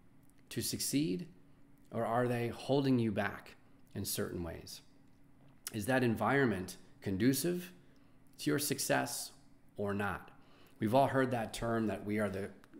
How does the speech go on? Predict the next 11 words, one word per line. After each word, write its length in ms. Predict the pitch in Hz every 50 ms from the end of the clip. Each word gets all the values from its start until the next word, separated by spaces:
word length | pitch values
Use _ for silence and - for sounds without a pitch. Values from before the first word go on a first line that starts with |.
| - - -
average 640 | 113 123 131 139 123 107 92 87 87 87 - - -
of 120 | 104 95 101
our 180 | 101 107 104
closest 680 | - - - 117 120 120 110 - - 113 107 - - - -
five 680 | - - - 117 113 113 113 113 110 110 107 107 - - - - - - -
peers. 640 | - 123 120 110 95 82 - - - - - - - - - - - - - - - - - - - -
That 140 | - 104 98
has 280 | 87 120 117 107 - -
to 80 | - 101
do 220 | 92 104 104 101
with 340 | 98 95 92 90 - -